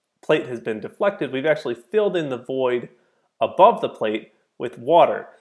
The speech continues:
So we have a relatively low density fluid water, and it's displacing the relatively higher density fluid, um, that being the asthenosphere. And so that results in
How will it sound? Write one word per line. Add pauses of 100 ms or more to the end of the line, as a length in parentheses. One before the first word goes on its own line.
So
we
have
a
relatively
low (240)
density (100)
fluid (120)
water, (560)
and
it's (800)
displacing (420)
the
relatively
higher
density
fluid, (760)
um, (300)
that
being
the
asthenosphere.
And
so
that
results
in